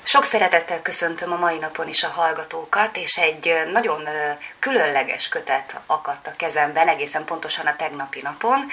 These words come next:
hiszen egy könyvbemutatón jártam, ahol maga az író is jelen volt személyesen, és hát úgy döntöttem, hogy mindenképpen, mivel hogy Kaposvárhoz kötődő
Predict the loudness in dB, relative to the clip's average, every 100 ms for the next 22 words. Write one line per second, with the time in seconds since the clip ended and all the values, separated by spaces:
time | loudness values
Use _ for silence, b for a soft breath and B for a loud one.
0 | B B B B 2 4 4 0 -4 -4
1 | -2 0 0 -4 -8 -2 0 0 0 -2
2 | 2 8 8 6 B B B B B 2
3 | 4 4 4 0 0 0 0 -6 -10 -8
4 | -6 -6 -8 -4 -2 -2 -4 B B 0
5 | 2 2 2 -2 -2 -4 -4 -6 -6 -4
6 | -2 -2 -6 -6 -6 -6 -6 -6 2 2
7 | 2 -4 0 2 2 -2 -2 -2 -2 0
8 | 0 0 -6 B B B B 0 2 -2
9 | 4 2 2 -4 -2 -2 0 2 2 2